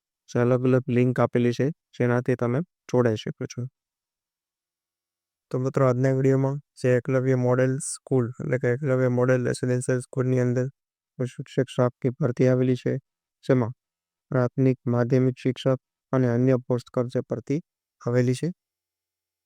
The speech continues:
તો તે વિશેની વધુ વિગતવાર માહિતી આપણે આગળ જોઈશું. ત્યારબાદ આઠ પાસ, દસ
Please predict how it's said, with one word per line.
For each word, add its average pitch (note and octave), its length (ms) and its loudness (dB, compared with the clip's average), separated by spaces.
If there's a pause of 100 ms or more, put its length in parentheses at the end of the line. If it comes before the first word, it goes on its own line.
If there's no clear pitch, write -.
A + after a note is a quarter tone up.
(1080)
તો C#3 120 -2
તે C#3 160 2
વિશેની C3+ 320 2
વધુ B2+ 360 2
વિગતવાર B2+ 320 2
માહિતી B2 320 0
આપણે C3 240 -2
આગળ B2 260 0
જોઈશું. B2+ 640 -2
ત્યારબાદ B2+ 400 -2
આઠ B2+ 260 -2
પાસ, B2+ 280 2
દસ B2 240 -2